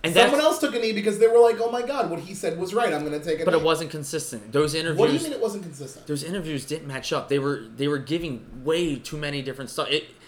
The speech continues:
Speaker 1: the message got mixed. And it wasn't, it, I'm not saying it was necessarily the players' fault because people had knee-jerk reactions to this,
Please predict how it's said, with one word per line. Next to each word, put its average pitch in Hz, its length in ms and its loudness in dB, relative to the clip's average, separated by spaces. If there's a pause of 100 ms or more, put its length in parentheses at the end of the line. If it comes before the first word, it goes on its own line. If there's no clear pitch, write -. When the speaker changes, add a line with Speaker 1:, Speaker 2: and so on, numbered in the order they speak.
(140)
Speaker 1:
the 151 140 -2
message 185 380 -2
got 180 220 0
mixed. 151 420 -8 (260)
And 143 140 2
it 151 140 2
wasn't, 170 280 4
it, 127 180 2
I'm 123 80 -6
not 160 180 0
saying 170 300 -2
it 135 80 -2
was 135 160 0
necessarily 135 360 -4
the 113 60 -10
players' 117 260 -2
fault - 360 -2 (180)
because 123 340 0
people 151 260 -4
had 131 140 0
knee-jerk 127 380 -6
reactions 117 540 -4
to 90 80 -12
this, - 240 -16